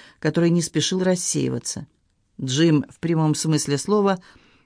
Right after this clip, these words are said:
подполз к телефону, лежавшему на диване. Он не мог встать на ноги. Такое впечатление, что он бежал несколько часов подряд, и теперь мышцы отказывались подчиняться, какое бы усилие он ни прикладывал.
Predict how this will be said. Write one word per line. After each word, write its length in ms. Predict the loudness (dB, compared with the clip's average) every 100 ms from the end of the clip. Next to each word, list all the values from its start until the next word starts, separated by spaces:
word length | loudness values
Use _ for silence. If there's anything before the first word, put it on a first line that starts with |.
| _ _
подполз 580 | -2 -2 0 2 2 0
к 80 | -2
телефону, 720 | 0 0 2 4 4 2 0
лежавшему 640 | 0 2 2 0 0 2
на 140 | 2 2
диване. 560 | 0 2 2 2 -2 _ _ _ _ _
Он 200 | -4 0
не 100 | 2
мог 220 | 2 0 -2
встать 280 | -2 0
на 200 | 2 2
ноги. 340 | 2 0 -4 -8 _ _ -20 -20 _
Такое 320 | -10 -2 0 0
впечатление, 680 | -4 -8 -2 0 2 2
что 180 | 0 0
он 120 | 2
бежал 320 | 2 0 2 2
несколько 460 | 0 -2 -4 -4
часов 400 | -4 -2 -2 -2
подряд, 600 | -2 -2 2 2 2 -2 _ _ _
и 80 | -10
теперь 460 | -8 -2 2 2
мышцы 500 | 2 0 -2 -2 0
отказывались 760 | 0 0 -4 -4 -4 -2 -4 -4
подчиняться, 800 | -8 -6 -4 -2 -2 -2 -4 -6 -20 _
какое 360 | -12 -4 0 0
бы 120 | 0
усилие 520 | 0 0 2 2 2
он 260 | 2 2 4
ни 80 | 2
прикладывал. 720 | 0 0 0 0 -4 -10